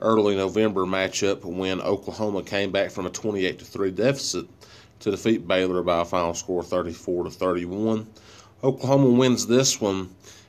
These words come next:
in similar fashion, although the first game didn't go to overtime. This one was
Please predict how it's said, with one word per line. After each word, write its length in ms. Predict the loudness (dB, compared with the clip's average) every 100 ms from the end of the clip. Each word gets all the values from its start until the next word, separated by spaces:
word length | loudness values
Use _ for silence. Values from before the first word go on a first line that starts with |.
| _
in 160 | -4 2
similar 560 | 4 6 6 6 4
fashion, 760 | 2 0 2 4 2 0 0 0
although 420 | 0 2 4 4
the 100 | 2
first 340 | 2 0 0 -2
game 220 | -2 -2
didn't 200 | -6 -4
go 160 | -2 0
to 80 |
overtime. 640 | 2 0 -4 -4 -4 -2 -4
This 260 | -6 -6
one 240 | -6 -6 -6
was 320 | -6 -6